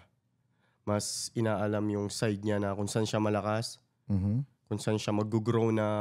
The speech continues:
Speaker 1: pwesto, lugar. Alam mo yun, sa mga nakakasama rin siguro.
Speaker 2: Mm-hmm.
Speaker 1: Gusto ko rin, ayun, yung sarili ko ma-, malabas ko ng tama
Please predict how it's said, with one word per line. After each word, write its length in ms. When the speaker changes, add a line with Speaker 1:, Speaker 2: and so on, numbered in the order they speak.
Speaker 1:
pwesto, 560
lugar. 480
Alam 80
mo 80
yun, 160
sa 160
mga 160
nakakasama 640
rin 160
siguro. 480
Speaker 2:
Mm-hmm. 240
Speaker 1:
Gusto 320
ko 80
rin, 160
ayun, 240
yung 80
sarili 400
ko 400
ma-, 480
malabas 320
ko 160
ng 80
tama 400